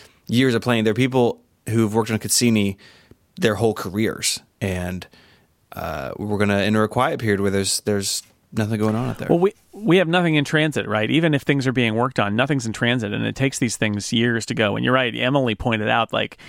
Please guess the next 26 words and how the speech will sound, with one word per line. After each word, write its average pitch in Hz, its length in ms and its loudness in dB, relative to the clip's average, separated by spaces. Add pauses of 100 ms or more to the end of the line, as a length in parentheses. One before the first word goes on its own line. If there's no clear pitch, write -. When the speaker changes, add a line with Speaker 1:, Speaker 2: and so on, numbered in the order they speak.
Speaker 2:
even 143 240 2
if 123 80 0
it 131 180 -2
doesn't 120 280 0
feel 147 360 2
like 113 240 0
it 113 180 -2 (280)
at 127 100 0
the 110 80 -6
time, 165 460 0
because 107 200 -2
we 113 140 -2
had 110 140 0
all 107 100 0
that 107 220 -2
stuff - 180 -2
going 110 220 -4
on 110 100 -4
with 98 100 -14
New 104 100 -6
Horizons 139 540 0
and 113 80 -10
Cassini 131 460 0
and 107 100 -2
Juno, 117 480 2 (300)
like, 113 380 0